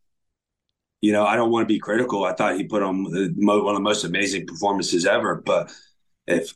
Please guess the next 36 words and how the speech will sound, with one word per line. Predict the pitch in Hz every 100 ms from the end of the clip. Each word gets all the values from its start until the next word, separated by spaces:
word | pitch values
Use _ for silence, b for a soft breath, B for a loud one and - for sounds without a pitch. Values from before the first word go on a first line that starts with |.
| -
if | -
I | 92 104
have | 104
a | 90
criticism | - 104 123 - 87 90 87
of | 85
that, | 90 85
I |
was | 85
like, | 87 80
"Dude, | 107
I | 92 92
would, | 92 -
I'd | 85
like | 92 117
to | 113
see | - 101
you | 85
get | 98 98
more | 101 90
done." | 92 127 98
I | 87
mean, | 92
he | 87 107 - B B
shot | - - 110 107 -
forty-nine | 113 110 107 101
times, | 87 120 107
but | 87
how | 90
many | 123 123 123
did | 110 120 120
he, | 113 113 110
uh, | 110 104 95 92 - _ _ -
uh, | 92 90 80
finish, | - 131 147 85 -
right? | 87 107 127